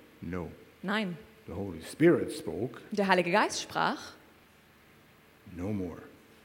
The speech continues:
Speaker 2: Aber da nicht mehr.
Speaker 1: What does this say to you about the importance of Jesus' words?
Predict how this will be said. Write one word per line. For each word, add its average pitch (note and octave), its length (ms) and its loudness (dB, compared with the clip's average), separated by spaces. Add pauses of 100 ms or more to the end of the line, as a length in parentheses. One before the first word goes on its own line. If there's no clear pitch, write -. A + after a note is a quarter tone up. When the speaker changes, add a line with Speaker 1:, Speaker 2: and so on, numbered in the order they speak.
(340)
Speaker 2:
Aber F#3+ 180 2
da G3 300 4
nicht G3+ 320 2
mehr. E3+ 160 -4 (1900)
Speaker 1:
What F#3 100 0
does G#3+ 140 2
this E3+ 200 4
say E3+ 160 6
to D3 140 -2
you A#2+ 220 6
about A2+ 240 2
the A#2+ 100 4
importance A#2 600 0
of G#2+ 160 -4
Jesus' A2+ 380 -4
words? B2 380 -4